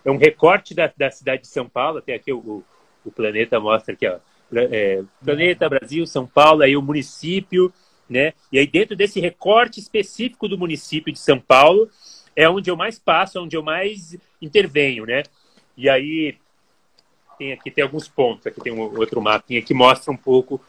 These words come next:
os lugares, que é a minha rota, né? Por onde eu mais passo, desde aqui do extremo sul, né?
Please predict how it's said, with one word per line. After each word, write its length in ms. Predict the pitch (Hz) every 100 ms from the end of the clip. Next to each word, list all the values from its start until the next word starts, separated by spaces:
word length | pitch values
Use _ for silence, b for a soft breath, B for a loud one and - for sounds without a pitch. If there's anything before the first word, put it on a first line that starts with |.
| _ -
os 100 | 127
lugares, 480 | 143 131 131 135
que 120 | - 151
é 20 |
a 20 |
minha 180 | 156 185
rota, 340 | 147 143 143
né? 100 | 135
Por 140 | 131 139
onde 120 | 131
eu 60 |
mais 160 | 131 160
passo, 260 | - 117 -
desde 240 | 175 196
aqui 220 | - 175
do 60 | 151
extremo 320 | - 147 143
sul, 580 | - - 190 208 214 202 _ _
né? 260 | 127 135 170